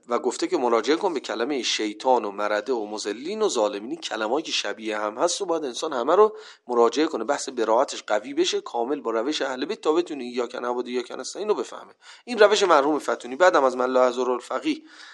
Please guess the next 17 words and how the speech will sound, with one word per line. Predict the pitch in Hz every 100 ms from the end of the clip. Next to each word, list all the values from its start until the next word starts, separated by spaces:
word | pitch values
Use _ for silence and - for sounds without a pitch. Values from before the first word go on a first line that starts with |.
| - _
از | 120 127 - -
کتاب | 123 143 139 127 117 - -
عللی | 127 127 147 127
که | 120
مربوط | 113 117 131 123
به |
فضل | 107 113 117
ابن | 123
شاهزان | 117 113 113 110
بوده | 113 127
از | 117
آقا | 123 123
امام | 113 110
رضا، | 110 147 190 196 - - _
ذیل | - 165 127
ایاک | 120 120 117 117
نستعین | 117 113 - 131 185 220